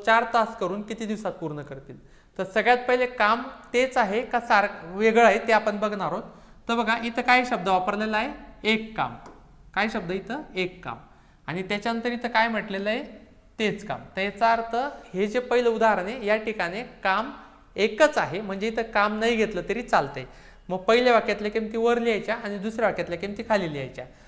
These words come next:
तर या ठिकाणी बघा पहिल्या वाक्यात काय काय किमती आहे बघा. पहिल्या वाक्यामध्ये किंमत आहे वीस, आठ आणि चाळीस. तर इथं वीस गुणिला आठ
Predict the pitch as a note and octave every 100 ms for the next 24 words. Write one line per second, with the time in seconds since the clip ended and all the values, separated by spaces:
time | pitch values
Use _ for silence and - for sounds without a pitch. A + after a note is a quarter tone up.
0 | - F#3+ G#3+ A#3 A3 G3+ G3+ G3+ A3+ A3+
1 | A#3 A3+ G3 G3+ G3 G#3 G3+ G#3+ G#3+ G#3+
2 | G3+ G3 D3+ F3+ - - - - - -
3 | G#3 A3+ A3+ G3+ A3 A3 G#3 G3+ G3+ G#3+
4 | G#3+ G#3 F#3+ A#3+ C4 - - - F3+ G#3+
5 | A3 A3 A3 F#3+ C#3 A#2+ - - - -
6 | - - - G3+ G#3 G#3 F3+ A3 B3 -
7 | - - E3 E3 F#3 G3 G3+ G3+ - E3
8 | G3